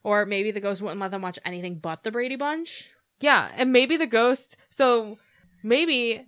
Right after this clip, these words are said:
Speaker 2: they were like, "Gosh, we don't wanna watch the Brady Bunch anymore."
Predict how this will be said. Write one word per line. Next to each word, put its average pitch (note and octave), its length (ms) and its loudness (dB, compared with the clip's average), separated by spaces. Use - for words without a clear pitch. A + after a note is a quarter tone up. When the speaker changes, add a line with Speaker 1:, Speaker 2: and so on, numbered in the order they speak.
Speaker 2:
they A#3+ 120 2
were C4 100 6
like, B3+ 280 4
"Gosh, G#3+ 480 6
we B3+ 100 -2
don't C#4+ 120 4
wanna C#4 180 6
watch A#3 280 4
the A#3 80 -2
Brady A3 240 4
Bunch F#3 320 -2
anymore." E3 520 -6